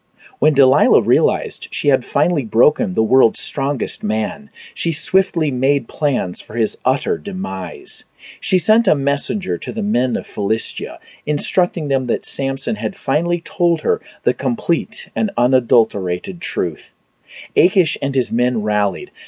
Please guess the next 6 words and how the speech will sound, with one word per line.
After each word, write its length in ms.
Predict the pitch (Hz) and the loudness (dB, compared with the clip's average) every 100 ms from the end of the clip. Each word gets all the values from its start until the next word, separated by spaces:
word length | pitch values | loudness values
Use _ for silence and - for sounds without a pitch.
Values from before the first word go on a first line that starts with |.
| - | -2
bringing 320 | 131 151 160 139 | 2 2 2 4
their 160 | 120 | 4
best 440 | 90 120 127 - 107 | 4 4 2 0 -4
weapons 600 | 101 117 107 87 80 - | -2 -2 -4 -6 -8 -6
and 140 | 95 | -4
armor, 440 | 110 110 113 82 | 0 2 2 -2